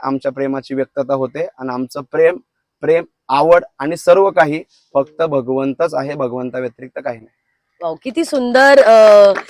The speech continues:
Speaker 2: उदाहरण देऊन महाराजांनी आपल्याला, खरं तर आपण ते रील स्क्रोल करत राहतो, आपल्याला खूप सगळ्या, सगळे, अ, थॉट्स येत असतात, पण खरे, खरे भाव हे आहेत आणि या भावासाठी मी इथे आले होते. Thank you so much. महाराज, तुम्ही मला सांगा,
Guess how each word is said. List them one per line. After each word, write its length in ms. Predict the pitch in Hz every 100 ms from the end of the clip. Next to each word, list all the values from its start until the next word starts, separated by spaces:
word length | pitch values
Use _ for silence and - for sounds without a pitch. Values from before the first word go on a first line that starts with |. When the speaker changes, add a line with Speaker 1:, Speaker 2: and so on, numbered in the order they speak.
| - - -
Speaker 2:
उदाहरण 480 | 220 240 240 254 254
देऊन 420 | 233 226 220 226
महाराजांनी 560 | 220 196 190 196 196 196
आपल्याला, 400 | 190 - 190 190
खरं 200 | 208 190
तर 100 | 202
आपण 240 | 196 208
ते 140 | 202 208
रील 200 | 208 208
स्क्रोल 320 | - 208 202
करत 280 | 208 214 202
राहतो, 260 | 208 185 190
आपल्याला 260 | - 196 196
खूप 160 | 220 170
सगळ्या, 280 | 208 196 190 -
सगळे, 360 | 208 202 202 190 - - -
अ, 60 | 202 208 -
थॉट्स 320 | 214 208 -
येत 200 | 214 196
असतात, 320 | 202 - 180 180 - _
पण 100 | 208 208
खरे, 240 | 226 226 220
खरे 240 | - 240 254
भाव 280 | 233 220
हे 180 | 208 196
आहेत 120 | 165 147 - - -
आणि 160 | 185
या 120 | 202 214
भावासाठी 600 | 214 185 202 226 196 220
मी 100 | 208
इथे 180 | 185
आले 160 | 202 190
होते. 180 | 175 190
Thank 320 | 196 175 226
you 200 | - 220
so 140 | 214
much. 140 | 214 - - - - -
महाराज, 340 | 220 226 285 294
तुम्ही 180 | 254 254
मला 260 | 254 226 240
सांगा, 360 | 214 170 156